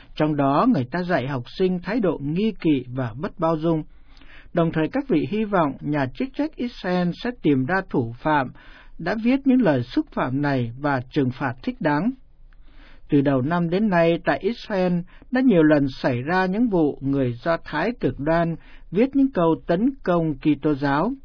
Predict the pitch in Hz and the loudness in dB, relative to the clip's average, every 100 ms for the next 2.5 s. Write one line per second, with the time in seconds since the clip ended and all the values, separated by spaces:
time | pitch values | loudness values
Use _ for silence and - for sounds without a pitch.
0 | - - - - - - 277 277 208 190 | -20 -18 -16 -16 -18 -8 -6 0 2 4
1 | 151 131 147 156 233 269 147 151 185 185 | 2 -2 -4 -2 -2 0 -2 0 -2 0
2 | 165 131 127 143 123 | 0 0 -2 -2 -2